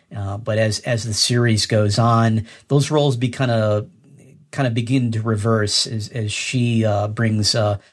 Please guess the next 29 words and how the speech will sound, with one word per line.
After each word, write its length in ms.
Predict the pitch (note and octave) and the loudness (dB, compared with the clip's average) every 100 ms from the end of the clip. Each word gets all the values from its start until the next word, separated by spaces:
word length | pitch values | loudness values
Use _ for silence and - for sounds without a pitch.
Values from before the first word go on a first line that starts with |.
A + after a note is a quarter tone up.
| _ | _
brings 240 | B2+ A#2+ | 2 4
Gardy 400 | G#2+ B2 A#2 A2+ | 4 4 4 2
out 160 | G#2+ G#2 | -2 -2
of, 140 | G2+ - | -4 -6
out 140 | A2 | -8
of 100 | G#2 | -8
his 220 | - E3 D3 | -6 -2 2
own 220 | C#3+ B2 | 2 0
shell. 540 | - B2 A2+ A2 G#2+ | -2 0 2 2 0
And, 160 | G2+ G#2+ | -4 -6
and 160 | G#2 | -8
of 100 | G2+ | -8
course, 380 | - A2+ G#2 - | -8 -8 -6 -4
um, 180 | G2+ G2 | -6 -4
they're 140 | G#2+ | -4
not 160 | A#2+ A2 | -2 -2
gonna 160 | A2+ G#2+ | -4 -6
survive 720 | - A2 G#2+ G#2+ A2 G#2+ G2+ | -4 -4 -2 -2 -2 -4 -4
the 80 | |
series 500 | G2+ - G#2+ G#2 G2+ | -4 -4 -4 -4 -2
unless, 360 | G#2 G#2 G2+ - | -2 -2 -2 -2
uh, 220 | G#2 G#2 | 0 0
they, 220 | G#2 G#2 | 0 -2
they 260 | G2+ - G#2+ | -4 -4 -2
learn 220 | G2+ G2+ | -2 -2
to 60 | F#2 | 0
help 220 | G2 F#2+ | -2 -2
each 200 | F#2 - | -4 -2
other. 260 | F#2+ F2 | -2 -2